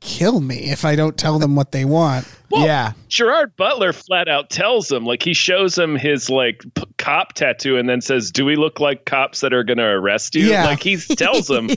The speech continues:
Speaker 1: <laughs>
Speaker 2: "We're just gonna kill you."
Speaker 1: Like
Speaker 2: It, fucking grizzled ass King of Sparta <laughs> sitting there.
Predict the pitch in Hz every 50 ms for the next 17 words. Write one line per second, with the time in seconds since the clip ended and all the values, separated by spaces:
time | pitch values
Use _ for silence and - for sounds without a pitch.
0 | - - - 240 - - 143 156 131 131 - - 139 139 117 104 - - 151 151
1 | 147 143 120 98 92 87 87 87 - - - - - - 190 190 180 190 170 -
2 | _ _ _ _ _ - 139 165 156 143 160 - - 180 170 160 - 170 156 143
3 | 143 170 - - - - - 120 - - 156 160 151 156 143 139 139 135 135 -
4 | - - - - 175 156 147 143 127 - - - - 147 135 143 139 123 117 110
5 | 110 - - - - 180 160 - - - 165 - 139 147